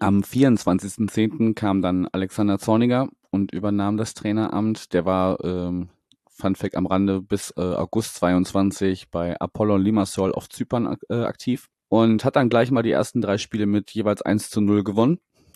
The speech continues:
Gegen Bielefeld, Braunschweig und, äh, einen gewissen anderen Hamburger Verein, der auch Fußball spielt. Genau, und hat dann die Hinrunde, äh, auf Platz zehn mit zwanzig Punkten abgeschlossen. Ähm, nach diesen drei Siegen zum Auftakt gab's noch ein Unentschieden gegen den wahrscheinlich damals schon Tabellenführer Darmstadt achtundneunzig.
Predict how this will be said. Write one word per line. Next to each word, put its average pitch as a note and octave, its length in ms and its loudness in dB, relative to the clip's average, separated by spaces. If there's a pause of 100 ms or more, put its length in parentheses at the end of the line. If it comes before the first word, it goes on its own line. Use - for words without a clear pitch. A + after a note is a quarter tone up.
(120)
Gegen G#2 280 -2
Bielefeld, A2 500 -2
Braunschweig G2 600 -2
und, G2+ 340 0
äh, F2+ 300 -2
einen F#2+ 160 0
gewissen G2 280 -4
anderen F#2+ 280 2
Hamburger F2+ 640 -2 (100)
Verein, - 300 -8
der F2 160 -4
auch G2 100 -4
Fußball - 380 -8
spielt. G#2 300 -8 (240)
Genau, G#2 280 4
und E2+ 80 2
hat A#2+ 140 2
dann A#2+ 100 6
die A2+ 100 4
Hinrunde, A2 640 2
äh, G2 220 0
auf - 160 -4
Platz - 360 -10
zehn A#2 260 2
mit G2+ 300 0
zwanzig - 480 -4
Punkten E2+ 560 -4 (340)
abgeschlossen. A2 1040 -4 (420)
Ähm, F#2+ 220 -6
nach G2 240 0
diesen F#2+ 260 -6
drei F#2 220 0
Siegen F#2+ 260 -4
zum - 200 -6
Auftakt F2+ 300 -4
gab's F#2 220 -6
noch F#2 100 -6
ein G2 60 -4
Unentschieden F2+ 540 -2
gegen F2+ 280 0
den E2+ 380 -2
wahrscheinlich F#2+ 320 -4
damals F#2+ 300 0
schon E2+ 160 -2
Tabellenführer F2 720 -2
Darmstadt F2+ 320 -6
achtundneunzig. G2 640 0